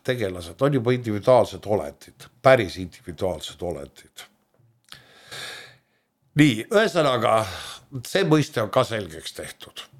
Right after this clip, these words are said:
Aga, eh, need tegelased ei ela füüsiliselt. Need tegelased on nagu mingis mõttes surematud, sest nad elavad selle ühe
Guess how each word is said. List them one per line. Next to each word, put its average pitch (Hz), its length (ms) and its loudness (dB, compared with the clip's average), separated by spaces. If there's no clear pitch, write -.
Aga, 139 240 2
eh, 104 260 0
need 165 200 0
tegelased 135 680 -2
ei 143 180 2
ela 151 220 6
füüsiliselt. 117 840 -2
Need 175 240 2
tegelased 101 600 -6
on 147 120 2
nagu 180 380 4
mingis 185 400 -2
mõttes 131 300 -4
surematud, 90 1080 0
sest - 440 -4
nad 113 200 -2
elavad 117 580 -2
selle 98 380 -8
ühe 160 380 2